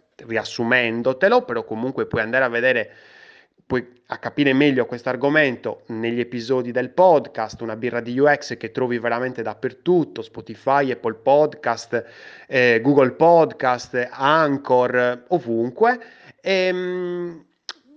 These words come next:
quindi praticamente, eh, allora la questione è questa, il logo rappresenta la faccia, la faccia, la veste proprio,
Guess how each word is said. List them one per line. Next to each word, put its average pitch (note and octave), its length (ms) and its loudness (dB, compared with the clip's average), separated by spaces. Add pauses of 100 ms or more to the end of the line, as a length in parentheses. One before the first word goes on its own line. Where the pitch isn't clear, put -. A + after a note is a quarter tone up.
(260)
quindi E3 560 0
praticamente, G#3+ 1500 0
eh, E3 280 -4
allora D3+ 380 2
la D3 140 -4
questione D#3 720 -4
è C3 220 -6
questa, B2 520 -2
il C3+ 120 -2
logo E3 340 2
rappresenta C3 920 0
la A2+ 100 -4
faccia, A2 640 -4
la A2+ 80 -10
faccia, B2 380 -8
la A#2+ 100 -2
veste C#3 360 -2
proprio, C3+ 460 0